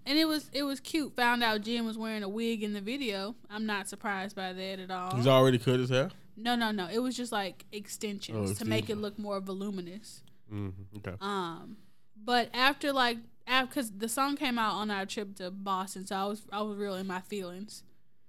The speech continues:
Speaker 1: Um, but after a while, it kinda, like, dropped off of my playlist.
Speaker 2: Wow.
Speaker 1: Because then you, that song just makes you remember that, oh, Jen's finna go to the military. Nobody wants to, nobody wants to live that out.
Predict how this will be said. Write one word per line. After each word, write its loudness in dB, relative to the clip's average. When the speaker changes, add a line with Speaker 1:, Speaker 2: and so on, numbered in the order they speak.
Speaker 1:
Um, -2
but -2
after 2
a 0
while, 2
it -4
kinda, -4
like, -4
dropped -4
off -8
of -2
my -2
playlist. -6
Speaker 2:
Wow. -4
Speaker 1:
Because -2
then 2
you, 0
that 2
song 2
just 0
makes -2
you 0
remember -2
that, -2
oh, 4
Jen's -2
finna -6
go -2
to -6
the -4
military. -4
Nobody 2
wants -4
to, -12
nobody 4
wants -2
to -10
live -2
that -4
out. -8